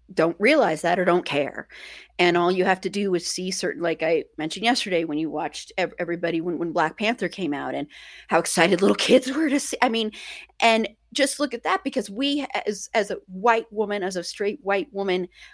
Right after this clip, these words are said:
I've seen that my whole life. So, you know, I've had that, so I'm used to that.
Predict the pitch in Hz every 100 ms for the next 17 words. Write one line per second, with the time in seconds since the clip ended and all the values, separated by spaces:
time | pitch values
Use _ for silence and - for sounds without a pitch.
0 | - - - 240 202 - 185 190 185 196
1 | 214 160 165 - _ - - - 185 175
2 | 175 175 175 - _ _ _ - _ _
3 | _ _ _ _ _ 208 180 170 175 185
4 | 185 180 214 180 160 - 175 165 175 208
5 | 208 - 151 123 139